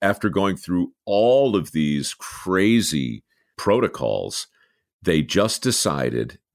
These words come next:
that they would hire anyone who could talk about a pencil for eight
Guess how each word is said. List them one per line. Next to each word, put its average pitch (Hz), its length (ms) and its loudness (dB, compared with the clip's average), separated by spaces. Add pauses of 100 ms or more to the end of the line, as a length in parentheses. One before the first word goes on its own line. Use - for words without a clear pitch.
that 80 200 0
they 80 120 4
would 76 180 2
hire 78 440 2
anyone 82 480 2
who 71 160 -2
could - 160 -4
talk 71 280 -4
about 65 220 0
a 60 60 -4
pencil - 600 -4 (200)
for 65 400 -2
eight 78 360 0